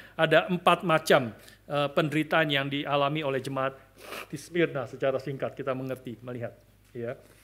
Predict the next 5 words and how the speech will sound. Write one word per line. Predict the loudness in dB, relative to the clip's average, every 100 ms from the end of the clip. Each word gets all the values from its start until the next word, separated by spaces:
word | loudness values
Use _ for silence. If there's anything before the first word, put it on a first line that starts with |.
| -20 _ -4
Yang | -2
pertama | 2 2 4 4
adalah | 4 4 4 2 -6 -20 _ _ _ _ _ _ -6
ada, | -2 2 4 4 2 0
eh, | -2